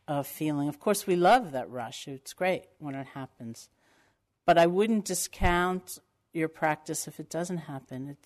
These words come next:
doesn't mean it's gone wrong, you know? It's actually fine.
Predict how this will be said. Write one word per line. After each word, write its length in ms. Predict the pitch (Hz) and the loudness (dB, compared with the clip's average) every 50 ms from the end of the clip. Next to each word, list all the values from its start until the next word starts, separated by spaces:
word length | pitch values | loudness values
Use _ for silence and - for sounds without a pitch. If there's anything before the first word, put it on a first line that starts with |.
| _ _ | _ _
doesn't 340 | 160 156 160 170 170 131 160 | -2 -2 0 -2 -4 -4 -4
mean 220 | 160 156 156 156 | -2 -2 -2 -4
it's 200 | 151 151 - - | -4 -8 -10 -12
gone 360 | - - 151 151 143 139 131 | -8 -6 -6 -4 -4 -4 -4
wrong, 480 | 131 135 147 156 147 123 113 120 123 127 | -4 -2 -2 -2 -2 -2 -4 -6 -6 -6
you 100 | 135 135 | -6 -6
know? 220 | 135 139 143 151 - _ _ _ _ _ _ _ _ _ _ _ _ _ _ _ _ | -4 -6 -6 -8 -10 _ _ _ _ _ _ _ _ _ _ _ _ _ _ _ _
It's 140 | - - 185 | -8 0 2
actually 420 | 170 175 170 - - - 151 135 | 2 2 2 0 -6 -6 -6 -6
fine. 560 | - - - 151 147 151 139 131 131 139 139 | -6 -6 -6 -4 -4 -4 -6 -6 -8 -10 -14